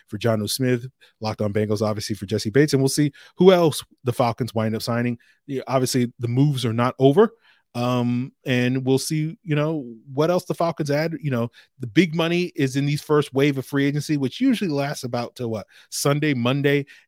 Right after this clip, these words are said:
and then things tend to get a little bit quiet once guys realize, oh, the, all the big money contracts have kinda dried up. Then you'll start getting the bargains, and that we know that's where Terry Fontenot and company, uh, you know, have done their best work. So still probably a lot more moves on the horizon for the Atlanta Falcons, and of course,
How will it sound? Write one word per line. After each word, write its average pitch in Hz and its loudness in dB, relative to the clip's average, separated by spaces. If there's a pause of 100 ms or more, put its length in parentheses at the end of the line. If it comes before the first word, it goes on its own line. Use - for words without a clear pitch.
and 131 -4
then 143 0
things 139 -2
tend 135 -2
to 131 -2
get 127 2
a - -2
little 127 2
bit 123 -2
quiet 123 0
once 127 -6
guys 117 -2
realize, 117 -2
oh, 123 -4
the, 117 -4
all 123 2
the 123 -2
big 117 -4
money 117 -2
contracts 113 -6
have 104 -16
kinda 110 -6
dried 107 -6
up. 165 4 (360)
Then 160 -2
you'll 151 0
start 135 -2
getting 135 -4
the 113 -4
bargains, 135 -2
and 117 -6
that 135 -4
we 135 -2
know 127 0
that's 120 -2
where 113 0
Terry 117 0
Fontenot 113 -8
and 104 -12
company, 104 -10 (320)
uh, 107 -8
you 127 -4
know, 104 -4
have 104 -8
done 113 0
their 113 -2
best 107 -4
work. 104 -6
So 101 -8 (220)
still 170 2
probably 143 0
a 123 2
lot 123 -2
more 127 -2
moves 123 -2
on 117 -4
the 110 -4
horizon 110 -4
for 117 -10
the 110 -6
Atlanta 107 -4
Falcons, 110 -6
and 98 -10
of 101 -16
course, 107 -2